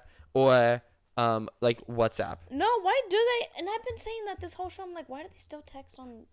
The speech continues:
Speaker 1: I,
Speaker 2: Instagram?"
Speaker 1: I know. After season one, I thought, I was like, "Oh, it's probably a U K thing." Like, 'cause I just didn't know. No, no one I've met in the U K, no one on Twitter, if,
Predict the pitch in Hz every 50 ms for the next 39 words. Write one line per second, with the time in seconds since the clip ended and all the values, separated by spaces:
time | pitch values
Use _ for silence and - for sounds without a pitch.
0 | - 151 160 165 - - - - - - 160 190 214 - - 165 170 - 233 226
1 | 262 240 196 202 170 147 151 170 - 147 143 - 143 139 139 - 143 135 139 -
2 | 151 135 120 - - 135 127 120 113 113 107 127 123 120 - 107 - 113 120 127
3 | 117 120 120 117 117 113 117 110 113 117 107 98 110 _ _ - _ _ _ 214
4 | 240 262 247 240 240 247 240 - - _ - - _ _ 156 156 160 175 190 196
5 | 160 156 160 185 196 202 208 208 196 - 220 226 220 202 151 143 143 143 143 131
6 | 123 - - - 139 156 175 190 196